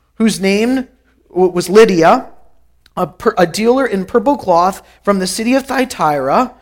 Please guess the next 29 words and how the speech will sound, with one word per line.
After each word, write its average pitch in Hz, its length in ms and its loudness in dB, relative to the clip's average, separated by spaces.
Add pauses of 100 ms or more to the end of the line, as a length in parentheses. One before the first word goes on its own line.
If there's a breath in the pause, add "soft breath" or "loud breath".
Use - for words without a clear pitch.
(440 soft breath)
who 220 100 -2
was 214 160 4
a 247 60 2
worshiper 190 440 -2
of 208 140 -6
God. 262 400 2 (260 soft breath)
The 202 80 2
Lord 214 320 6
opened 277 320 2
her 240 140 0
heart 135 440 -8 (580)
to - 120 -4
respond 247 580 0
to 247 60 -4
Paul's 147 380 -6
message, 131 520 -10
and 170 160 -8
when 175 140 -4
she 233 240 -6
and 247 80 -4
the 202 60 -4
members 185 280 -2
of 165 100 -6
her 151 100 -4
household 185 400 -4
were 151 80 -4
baptized, 156 720 -2 (180 soft breath)
she 214 220 -6
invited 196 800 0